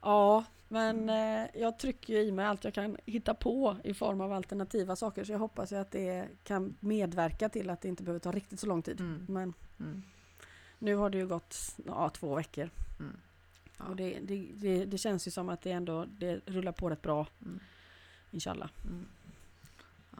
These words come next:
Speaker 2: det är bra.
Speaker 1: <laughs> Men så jag vet inte. Jag hoppas att jag kan asgarva på jul. Men vi får se.
Speaker 2: <laughs>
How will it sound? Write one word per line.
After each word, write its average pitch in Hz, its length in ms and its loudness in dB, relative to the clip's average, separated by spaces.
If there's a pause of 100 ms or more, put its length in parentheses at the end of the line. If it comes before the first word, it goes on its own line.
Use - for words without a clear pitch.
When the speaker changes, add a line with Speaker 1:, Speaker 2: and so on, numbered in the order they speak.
(100)
Speaker 2:
det 214 60 -16
är 202 40 -16
bra. - 100 -18 (1300)
Speaker 1:
<laughs> - 840 -10
Men 214 140 2
så 240 60 4
jag 240 80 8
vet 240 220 4
inte. 226 180 2
Jag 214 120 -2
hoppas 226 300 -2
att 202 100 -4
jag 202 120 -4
kan 180 180 -4
asgarva 170 560 -6
på 175 100 -10
jul. 180 380 -10 (180)
Men 196 200 -10
vi 208 80 -10
får 240 80 -10
se. 277 200 -8
Speaker 2:
<laughs> 202 40 -2